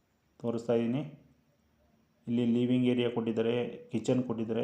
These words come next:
ದೇವ್ರ ಮನೆ ಪ್ರೊವೈಡ್ ಮಾಡಿದ್ದಾರೆ, ಪ್ಲಸ್ ಒಂದು ಕಾಮನ್ ಬಾತ್ರೂಮ್ ಕೂಡ ಅವೈಲೇಬಲ್ ಇರುತ್ತೆ. ಸೆಕೆಂಡ್ ಫ್ಲೋರಲ್ಲಿ ಎರಡು ಬೆಡ್‌ರೂಮು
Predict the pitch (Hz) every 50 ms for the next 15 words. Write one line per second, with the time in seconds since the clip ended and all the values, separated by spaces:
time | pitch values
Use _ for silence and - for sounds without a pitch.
0 | 120 117 104 107 113 113 113 117 113 113 117 139 - - - - _ _ _ _
1 | _ - 110 113 113 110 110 110 110 104 110 110 127 135 139 - - - - -
2 | - _ _ _ - 120 117 - - - - - 139 113 107 110 120 147 95 92
3 | - - - - _ _ _ _ _ - 113 113 123 120 117 113 110 110 110 -
4 | 113 113 107 - 120 143 147 - - - - 107 107 107 107 107 104 107 104 107
5 | 101 104 - 135 156 - - - - _ _ _ _ _ _ _ _ _ _ _
6 | _ _ _ _ _ _ _ _ _ _ _ _ _ _ _ _ _ _ _ _
7 | _ _ _ _ - - - 120 117 - - 131 127 127 - 135 127 123 123 123
8 | 127 - - - 113 113 117 113 113 113 113 113 117 117 120 135 180